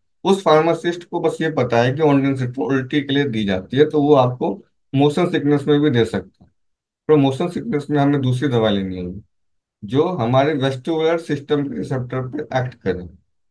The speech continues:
जैसे कि antihistamine, diamine, hydrinate, escopolamin। एवोमिन tablet जो लेते हो ना, एवोमिन tablet जो हम motion sickness के लिए लेते हैं, वो antihistamine है first generation। उसको खाओगे तो motion sickness में वो काम करेगी, ओंडम काम नहीं करेगी।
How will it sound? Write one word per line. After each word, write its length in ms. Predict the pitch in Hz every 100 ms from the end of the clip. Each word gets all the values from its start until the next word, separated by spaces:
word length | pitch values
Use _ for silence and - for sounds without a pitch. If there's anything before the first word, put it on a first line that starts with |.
| _ _
जैसे 260 | 120 123 143
कि 80 | 143
antihistamine, 920 | 127 120 131 120 123 107 98 92 95 _ _ _
diamine, 720 | 101 110 127 143 143 143 143 - -
hydrinate, 640 | 110 113 120 113 110 98 _ -
escopolamin। 760 | 123 131 123 123 120 113 107 - _ _ 127
एवोमिन 540 | 139 165 175 180 180
tablet 340 | 165 151 160 151
जो 140 | 160
लेते 320 | 147 120 117
हो 100 | 107
ना, 260 | 143 165 -
एवोमिन 460 | 131 135 151 165 160
tablet 400 | 147 139 151 139
जो 160 | 143
हम 80 | 143
motion 340 | 139 127 123 143
sickness 360 | 135 131 135
के 100 | -
लिए 100 | 127
लेते 340 | 110 101 - 117
हैं, 160 | - _ _ -
वो 160 | 135 165
antihistamine 840 | 147 143 147 139 123 120 117 127
है 60 | 185
first 300 | - 151 113
generation। 540 | 101 92 90 87 90 _ _ _ _ _ -
उसको 340 | 123 - 190
खाओगे 520 | 190 147 139 143 175
तो 220 | 180 165 156
motion 320 | 147 147 147
sickness 360 | 143 127 131
में 120 | 127 127
वो 100 | 117
काम 260 | 107 107
करेगी, 340 | 107 117 143 170
ओंडम 380 | 120 113 120
काम 180 | 117 101
नहीं 220 | 95 92
करेगी। 300 | 90 87 92